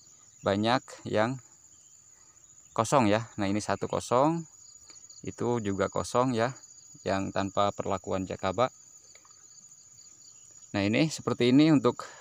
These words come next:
update terkininya, teman-teman, ya. Ini tanaman tomat Timothy panah merah kebun Bapak Oman, teman-teman. Alhamdulillah admin bisa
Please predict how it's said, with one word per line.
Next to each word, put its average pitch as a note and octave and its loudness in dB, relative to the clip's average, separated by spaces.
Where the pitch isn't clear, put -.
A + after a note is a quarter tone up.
update A2+ 0
terkininya, B2+ 4
teman-teman, A#2+ -2
ya. - -6
Ini A2 2
tanaman G#2+ 4
tomat G#2+ 4
Timothy A2 -2
panah G#2 2
merah B2+ 2
kebun A#2+ -2
Bapak G2 0
Oman, A2 2
teman-teman. G#2+ -4
Alhamdulillah G#2+ 0
admin A#2 0
bisa G2 2